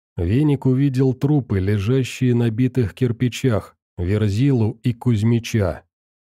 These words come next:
У обоих неестественно вывернуты головы. Теперь пришла его очередь.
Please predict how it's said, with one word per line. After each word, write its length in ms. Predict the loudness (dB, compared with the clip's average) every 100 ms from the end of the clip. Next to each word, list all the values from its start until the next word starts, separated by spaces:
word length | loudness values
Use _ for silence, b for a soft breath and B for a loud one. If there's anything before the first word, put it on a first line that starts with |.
| _
У 160 | -2 0
обоих 580 | 0 0 2 2 0 0
неестественно 1000 | 0 2 -2 -2 -2 -2 -2 0 2 2
вывернуты 720 | 2 0 2 2 0 0 -2
головы. 640 | 0 -2 0 -2 -4 -8 -10 _ _ _ _ _ _ _ _
Теперь 380 | -4 0 0 0
пришла 500 | 0 0 0 0 2
его 420 | 2 2 2 2
очередь. 680 | 0 0 0 -2 -4 -6